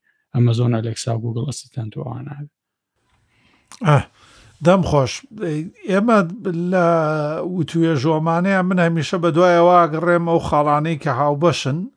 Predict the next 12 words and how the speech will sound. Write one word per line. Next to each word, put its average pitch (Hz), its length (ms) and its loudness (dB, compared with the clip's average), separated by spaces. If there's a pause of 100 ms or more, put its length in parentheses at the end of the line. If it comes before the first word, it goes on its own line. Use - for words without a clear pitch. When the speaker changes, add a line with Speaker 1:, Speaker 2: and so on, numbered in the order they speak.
(440)
Speaker 2:
بۆ 131 200 -2
ئەوەی 165 340 2 (400)
لەسەری 151 580 -2 (500)
بەردەوامین، 165 800 2
بۆ 165 100 2
ئەوەی 170 220 4
بگەینە 160 340 0
تێگەیشتنێکی 143 840 -4
گشتی 143 360 -6
و 180 60 0
سوودی 127 380 -2
هەبێ. 92 260 -10